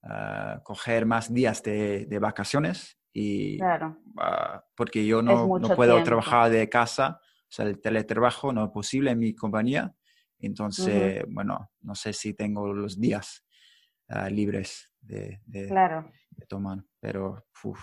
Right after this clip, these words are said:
Speaker 2: Bueno,
Speaker 1: quién
Speaker 2: pero
Speaker 1: sabe.
Speaker 2: septiembre es buen tiempo también, ¿eh?
Speaker 1: Sí,
Speaker 2: Para
Speaker 1: sí, sí,
Speaker 2: es un buen
Speaker 1: exactamente.
Speaker 2: momento para ir a Alicante.
Speaker 1: Exacto, exacto. Nada, has, has llevado, o sea, trasladado tus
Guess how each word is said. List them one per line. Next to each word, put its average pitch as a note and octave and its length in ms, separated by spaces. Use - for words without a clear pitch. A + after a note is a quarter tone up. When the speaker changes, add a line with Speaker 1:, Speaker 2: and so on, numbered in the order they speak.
Speaker 2:
Bueno, A3+ 240
Speaker 1:
quién E3 60
Speaker 2:
pero F#3 160
Speaker 1:
sabe. F#3 160
Speaker 2:
septiembre G#3+ 580
es G3 100
buen F#3 300
tiempo F3 400
también, D#3+ 640
¿eh? G#3 60
Speaker 1:
Sí, - 100
Speaker 2:
Para B2 360
Speaker 1:
sí, G#2 260
sí, G2+ 420
Speaker 2:
es F#3 160
un G3 120
buen F#3+ 160
Speaker 1:
exactamente. - 0
Speaker 2:
momento F3+ 540
para E3 180
ir E3+ 60
a E3+ 40
Alicante. E3 680
Speaker 1:
Exacto, - 680
exacto. G#2 720
Nada, A2+ 500
has, - 640
has - 680
llevado, A2+ 680
o A2 80
sea, G#2+ 440
trasladado A2 680
tus A#2 680